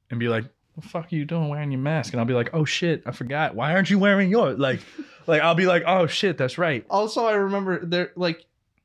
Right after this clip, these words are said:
Speaker 2: people complained a lot when it first got implemented, but then it got cold, and I'm hearing a lot less complaining.
Speaker 1: Yeah, that, and also people aren't getting, like, sick,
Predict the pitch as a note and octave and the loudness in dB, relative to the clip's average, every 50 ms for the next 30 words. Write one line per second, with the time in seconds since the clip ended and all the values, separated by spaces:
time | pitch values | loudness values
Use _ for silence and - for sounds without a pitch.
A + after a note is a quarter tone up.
0 | _ _ - - C#4 D#4 D4+ G4 E4+ A#3+ - A3 F3+ - A3 A#3 A#3 A3 F#3 E3 | _ _ 0 2 4 4 4 2 -2 0 0 -2 -2 0 0 0 0 2 2 2
1 | C#3+ D3+ E3+ F#3+ G3 F#3+ E3 C#3 - - _ - E3 D#3+ D#3+ D3+ - F3+ F3+ F3 | 2 2 2 4 4 4 2 0 -2 -8 _ -6 -4 -4 -4 -2 -2 -2 -2 -2
2 | - E3+ D#3+ E3 F3+ F3 F#3 E3+ E3 D#3+ D3+ C#3+ D3 - _ _ _ - F3 E3 | -2 -2 0 0 0 0 0 0 0 0 0 -2 -4 -6 _ _ _ -8 -6 -2
3 | F3+ A3+ C#4+ C4+ A3 F#3+ - - - - G3+ G3+ G#3+ A#3+ C4 C4 C4+ C4+ - _ | 0 0 2 2 2 0 0 -2 -6 -2 0 2 4 4 4 2 2 0 -4 _
4 | _ _ _ _ _ _ _ - F3+ F#3 G3 G#3 A3+ A#3 A3 G3+ F3+ E3+ F3 G3 | _ _ _ _ _ _ _ -2 0 0 2 2 2 2 2 2 2 4 4 4
5 | G#3 G3 G#3 G#3 G#3 - - G3 E3+ - F#3+ F#3 G3 G#3 A3+ A#3 B3 C4+ - D#3 | 4 4 2 2 2 0 -2 -4 -2 0 0 0 0 2 2 2 0 0 0 0
6 | F#3 F3+ D3 C3 C3 C3+ D3 D#3 F3+ F#3+ B2 D#3 D3+ D3+ D3 C3 C3+ D#3 D#3+ - | 2 2 2 2 2 2 2 2 2 2 0 0 -2 -2 0 0 0 0 0 0
7 | G3 E3+ - - D#3 D3 E3 D#3 D3 C#3+ D3+ D3+ B2 B2+ C#3+ C3+ C#3+ C#3+ C#3 C3 | -2 -2 0 -2 -4 -2 -2 -2 -2 -2 -4 -4 -4 -4 -4 -4 -2 -2 -2 -2
8 | A#2+ A2+ G#2 _ _ _ _ _ _ _ _ - - - - C3 B2+ D#3 - - | -2 -2 -4 _ _ _ _ _ _ _ _ -14 -10 -8 -4 -2 -4 -4 -4 -8
9 | - _ | -20 _